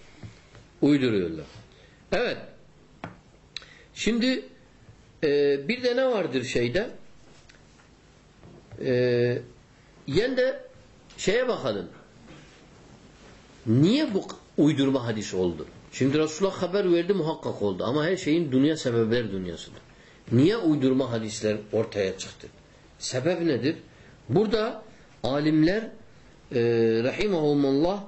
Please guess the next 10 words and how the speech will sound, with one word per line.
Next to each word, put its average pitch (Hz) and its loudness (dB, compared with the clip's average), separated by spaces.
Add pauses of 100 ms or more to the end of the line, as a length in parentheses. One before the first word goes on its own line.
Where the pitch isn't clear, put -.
(600)
e, 104 4 (580)
çok 254 0
sebep 139 0
zikretmişler. 101 -6 (1400)
Uydurma 156 2
hadisle 117 -4
ilgili. 92 -2 (640)
Biz 190 0
birkaçını 175 -2
zikredelim. 87 -4